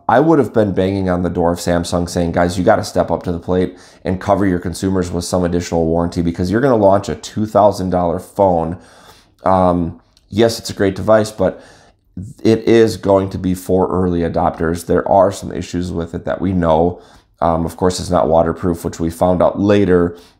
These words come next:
that, uh, it's not even dust proof, and it's taking dust and it's ruining the screen. But as soon as we saw the first issue or two with this device, that's when I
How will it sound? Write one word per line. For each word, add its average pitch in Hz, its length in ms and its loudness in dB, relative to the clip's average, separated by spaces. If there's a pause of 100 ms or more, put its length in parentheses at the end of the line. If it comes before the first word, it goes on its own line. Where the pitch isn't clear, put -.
(200)
that, 87 380 0
uh, 82 160 4
it's 87 140 -6
not 92 140 0
even 82 200 -2
dust 95 320 2
proof, 87 240 -4
and 82 80 -6
it's 85 140 -10
taking 85 340 -6
dust 80 320 -2
and 82 80 -4
it's - 140 -10
ruining 82 240 -4
the 78 80 -6
screen. 101 400 0 (340)
But - 120 0
as 98 120 -2
soon 160 200 2
as 180 120 0
we 127 100 2
saw 92 300 4
the 90 100 -4
first - 560 -4
issue 90 360 -4
or 82 180 -4
two 87 260 -2
with 90 340 0
this 90 260 -2
device, - 640 -2 (1500)
that's 113 460 2
when 110 200 0
I 95 320 0